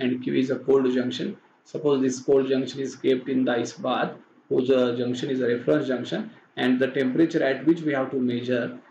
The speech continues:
if there is a temperature difference between these two junctions, we are getting some voltage.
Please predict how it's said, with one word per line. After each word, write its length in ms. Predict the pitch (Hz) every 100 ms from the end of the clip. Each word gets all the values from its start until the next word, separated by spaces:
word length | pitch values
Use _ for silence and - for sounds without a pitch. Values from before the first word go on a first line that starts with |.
| _
if 200 | - 180
there 140 | 156 170
is 100 | 180
a 80 | 180
temperature 540 | 170 156 151 160 143
difference 560 | 135 131 139 117 160 -
between 380 | 127 131 143
these 160 | 131 127
two 160 | 135 123
junctions, 340 | 123 123 185
we 120 | 135
are 120 | 123 120
getting 320 | 113 135 127
some 280 | - 110 101
voltage. 380 | 107 101 90